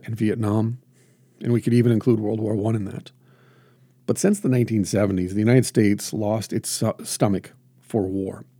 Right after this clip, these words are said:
It didn't want to talk about war. It didn't want to talk about conflict. And as a consequence, when folks came into church, they didn't want to talk about the church militant. They didn't want to talk about a militant gospel that is contrary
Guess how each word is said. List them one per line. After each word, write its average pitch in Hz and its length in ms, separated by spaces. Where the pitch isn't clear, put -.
It 117 100
didn't 139 160
want 120 180
to - 60
talk 113 220
about 110 240
war. 113 360
It - 60
didn't 117 160
want 113 120
to - 40
talk 107 180
about 113 220
conflict. 110 580
And 131 80
as 110 120
a - 20
consequence, - 800
when 110 180
folks 135 300
came 127 240
into 123 160
church, - 420
they 127 120
didn't 160 200
want 143 180
to - 80
talk 156 220
about 117 360
the 113 80
church 107 300
militant. 104 520
They 101 100
didn't 127 200
want 139 140
to 120 60
talk 123 300
about 117 180
a 107 60
militant 110 540
gospel 95 500
that 113 180
is 110 400
contrary 117 800